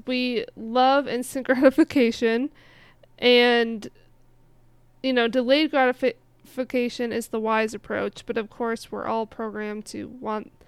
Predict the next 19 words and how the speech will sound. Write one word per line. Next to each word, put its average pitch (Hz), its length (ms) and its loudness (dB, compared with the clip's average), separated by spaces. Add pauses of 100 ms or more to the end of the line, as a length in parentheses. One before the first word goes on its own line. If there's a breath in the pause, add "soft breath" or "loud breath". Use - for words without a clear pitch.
(420 soft breath)
instant 359 380 0
results 269 840 0
and 247 200 -4
feel 285 280 4
great 262 320 2
right 240 160 0
away. 226 480 -2 (1040 soft breath)
Instead, 311 440 6
we 320 120 4
can 285 200 -2
use 254 340 0
reinforcement 233 1120 -2 (440 soft breath)
that 269 160 2
ties 285 380 2
your 294 100 -2
habits 254 680 0
to - 180 -6
immediate 240 580 -4
reward. 214 640 -4